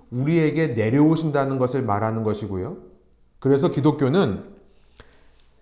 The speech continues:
여러분, 사람들이 올라가는 길은 여러 가지가 있을 수 있습니다. 그러나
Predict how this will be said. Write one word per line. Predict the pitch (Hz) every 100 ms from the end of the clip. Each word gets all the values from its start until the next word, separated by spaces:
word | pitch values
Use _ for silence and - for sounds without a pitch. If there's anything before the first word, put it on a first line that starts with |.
| _ _ _ 135
여러분, | 151 180
사람들이 | - - 254 254 240
올라가는 | 226 139 160 202 202 202 196
길은 | 185 196 165
여러 | 104 139 185
가지가 | 214 196 190
있을 | 165
수 | 165 185
있습니다. | 143 139 123 117
그러나 | 123 123 160 160 98 -